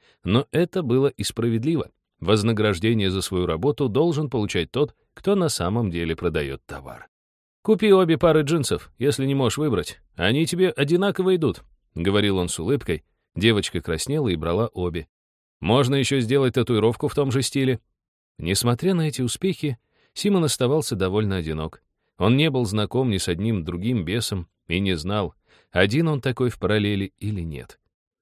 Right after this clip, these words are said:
Однако он подозревал кое-кого, а иногда и всех, и старательно пресекал на корню все их подходы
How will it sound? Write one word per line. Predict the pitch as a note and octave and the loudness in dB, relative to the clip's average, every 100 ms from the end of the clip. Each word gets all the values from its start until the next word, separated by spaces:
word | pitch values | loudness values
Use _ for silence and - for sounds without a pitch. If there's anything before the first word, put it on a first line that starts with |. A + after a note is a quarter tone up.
| _ | _
Однако | E2+ F2 G2 G#2 | 0 2 2 2
он | G#2 G2+ | 2 0
подозревал | G#2+ G#2+ A#2 D3 E3 B2+ | -2 -2 -2 0 0 0
кое-кого, | E2 C#2+ D#2+ D#2+ D2+ - _ | -2 -4 -4 -2 -4 -8 _
а | D#2+ | -2
иногда | E2+ E2+ E2+ E2+ | 0 0 0 0
и | F2 | 0
всех, | - C#3+ A#2+ - | -2 -2 -4 -2
и | F#2 | 2
старательно | A2+ - A#2 D#3 D3 B2+ A#2+ | 2 2 2 2 0 -2 0
пресекал | A2+ - G#2+ B2 C3 | 0 -2 0 0 0
на | G#2+ | 0
корню | A2 G2 A2 B2+ | 0 0 0 -2
все | - A2+ | -2 -2
их | A#2 - | -2 -2
подходы | F#2 - G#2+ G#2 | -4 -2 -2 -2